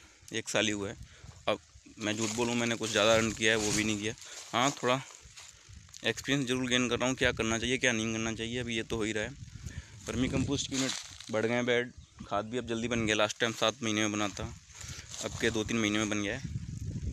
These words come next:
धीरे धीरे गाड़ी ना चलना शुरू हुई है, दौड़ेगी भी शिक करके किसी दिन। तो बस यही है, कल ये काम होगा। आज भी थोड़ा सा काम मैं खुद ही करूँगा, अभी कोई नहीं मिला आज labor, तो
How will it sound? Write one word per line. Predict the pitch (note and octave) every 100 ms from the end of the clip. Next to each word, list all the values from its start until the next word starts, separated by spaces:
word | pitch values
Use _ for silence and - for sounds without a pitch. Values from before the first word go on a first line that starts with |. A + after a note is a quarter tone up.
| - - -
धीरे | A#2 C3
धीरे | B2+ C3 C3+ - - -
गाड़ी | A#2 A#2
ना | C3+ C#3+ -
चलना | - B2 C3
शुरू | - A#2+
हुई | G#2 F#2
है, | F#2+ - - -
दौड़ेगी | G#2+ A#2+ C3+ B2+
भी | C#3
शिक | - - -
करके | A#2 A2
किसी | A#2 A2
दिन। | A#2 D3+ - - - - - - - - - - - - - - - -
तो | D3
बस | C#3+ C#3 B2
यही | B2 C3
है, | D#3 - - - - - - - - - - - -
कल | A#2+
ये | A#2
काम | A2+ A#2+ A#2
होगा। | A2+ C3+ - -
आज | A#2
भी | B2
थोड़ा | C3 B2
सा | C3
काम | B2+ B2+
मैं | B2+
खुद | A2+
ही | B2
करूँगा, | A#2 G#2+ A2+ C#3 - - - - - A2
अभी | G#2+
कोई | A2+
नहीं | A2+ B2
मिला | A2 G#2+
आज | A2
labor, | G#2+ A2
तो | A2+ - A2 G2